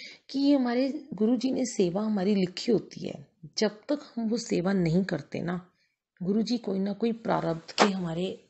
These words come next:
का-, कर्म कटवाने के लिए ना हमें उस सेवा में भेजते रहते हैं,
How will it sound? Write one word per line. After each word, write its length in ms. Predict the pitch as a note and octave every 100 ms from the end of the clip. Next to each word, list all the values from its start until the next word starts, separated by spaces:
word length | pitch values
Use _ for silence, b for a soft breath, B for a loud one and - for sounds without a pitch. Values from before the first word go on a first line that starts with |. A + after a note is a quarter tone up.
| -
का-, 240 | E3+ F3
कर्म 240 | - E3+ F#3+
कटवाने 480 | F3+ F3 D3 C#3+ E3+
के 140 | F#3+
लिए 240 | D#3+ C#3+
ना 160 | D3 F#3+ B B B B B -
हमें 180 | G3+ A3+
उस 220 | A3+ -
सेवा 240 | F3+ D#3+
में 160 | E3 F3+
भेजते 440 | E3 C#3+ - -
रहते 300 | C3 B2 -
हैं, 220 | - C3